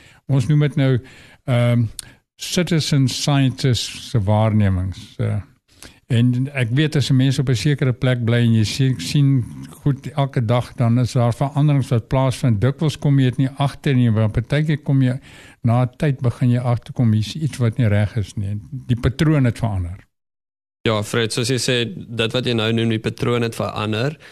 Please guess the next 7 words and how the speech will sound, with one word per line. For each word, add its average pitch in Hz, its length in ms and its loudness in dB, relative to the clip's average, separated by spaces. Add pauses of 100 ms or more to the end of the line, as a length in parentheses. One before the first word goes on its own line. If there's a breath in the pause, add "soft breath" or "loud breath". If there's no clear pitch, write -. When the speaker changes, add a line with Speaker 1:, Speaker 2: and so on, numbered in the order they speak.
(380 loud breath)
Speaker 2:
Ehm, 107 360 -2 (440)
dit 113 260 -4
is 120 140 -2
definitief 113 560 -2
so 110 260 -2
dat 104 380 -6 (560)
van, 135 480 0